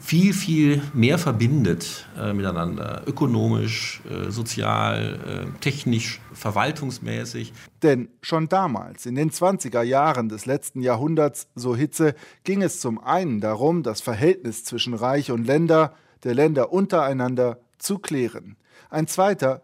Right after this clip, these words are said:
Speaker 2: ging noch weiter zurück, denn bereits kurz nach Inkrafttreten des Versailler Vertrages
Speaker 1: gab es Pläne, das Reich in Wirtschaftsprovinzen aufzuteilen. Das waren keine territorialpolitischen Einheiten, sondern eher ökonomisch zusammengefasste Gebiete, die sich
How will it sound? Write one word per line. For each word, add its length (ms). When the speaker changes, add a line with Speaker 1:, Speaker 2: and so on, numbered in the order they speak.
Speaker 2:
ging 180
noch 200
weiter 320
zurück, 400
denn 100
bereits 320
kurz 280
nach 120
Inkrafttreten 760
des 200
Versailler 540
Vertrages 720
Speaker 1:
gab 240
es 220
Pläne, 840
das 320
Reich 380
in 160
Wirtschaftsprovinzen 1200
aufzuteilen. 880
Das 180
waren 260
keine 380
territorialpolitischen 920
Einheiten, 640
sondern 260
eher 400
ökonomisch 480
zusammengefasste 800
Gebiete, 420
die 80
sich 380